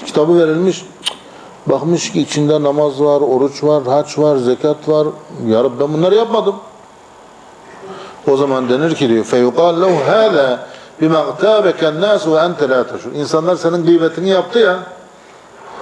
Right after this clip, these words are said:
işte onların diye sevabından alındı, sana verildi ya. Sen yapmadığın halde ya.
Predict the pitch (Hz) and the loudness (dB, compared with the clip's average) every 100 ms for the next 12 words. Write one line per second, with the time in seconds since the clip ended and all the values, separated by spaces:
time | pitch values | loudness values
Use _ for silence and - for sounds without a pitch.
0 | - - - - 156 151 156 185 185 147 | -16 -10 -4 0 2 2 0 0 0 0
1 | 127 139 139 135 151 170 156 147 131 151 | 0 2 2 0 -2 0 0 0 -2 -2
2 | 131 120 113 98 92 92 87 - - - | 0 0 0 -2 -6 -8 -10 -14 -20 -20
3 | - - 127 123 151 156 120 107 104 101 | -20 -6 0 2 0 0 -2 -2 -2 -4
4 | 98 92 | -2 -4